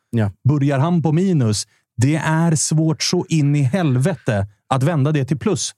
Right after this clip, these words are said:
Speaker 1: Ja, vi har ju tio exempel vardera i varje klubb där folk har börjat så fortfarande inte har hämtat sig från det
Speaker 2: Exakt.
Speaker 1: första intrycket. Så att
Speaker 2: Exakt.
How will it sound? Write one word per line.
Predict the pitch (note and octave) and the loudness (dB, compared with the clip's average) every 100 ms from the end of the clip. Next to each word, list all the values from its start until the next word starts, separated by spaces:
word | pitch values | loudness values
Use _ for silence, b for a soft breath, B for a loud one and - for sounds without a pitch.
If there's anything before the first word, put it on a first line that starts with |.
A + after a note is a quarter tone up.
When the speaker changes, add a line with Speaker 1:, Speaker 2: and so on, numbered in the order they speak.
| - | -2
Speaker 1:
Ja, | E3+ | 0
vi | D3+ | 0
har | D#3+ | 0
ju | D3 | 0
tio | E3+ E3+ C#3+ | 0 0 -2
exempel | - E3+ B2+ C#3+ | -2 -4 -2 0
vardera | F3 C#3 A2+ A2+ | 0 0 0 0
i | A2 | 0
varje | C3+ B2 B2 | 0 0 -2
klubb | - F#3+ F2 | -2 -2 -2
där | G2+ | -4
folk | F#2+ A2+ G2+ | -4 -4 -2
har | A2 | -2
börjat | A2+ A2 G2+ | -2 -2 -2
så | A#2+ G#2+ | -2 -2
fortfarande | - B2+ G2 F2+ F#2 A2 | -2 -4 -4 -4 -2 0
inte | C3 G#2+ | 0 -2
har | G2 | -2
hämtat | F#2+ A2+ G#2 F#2+ | 0 0 -2 -6
sig | - G3+ | -2 0
från | |
det | A#3 | 2
Speaker 2:
Exakt. | A2 G#2+ | 0 0
Speaker 1:
första | B2 - | -2 -2
intrycket. | A2+ G#2 F2 - - | -2 -2 -6 -12 -2
Så | |
att | G#2 | -2
Speaker 2:
Exakt. | G2 A2 | 0 0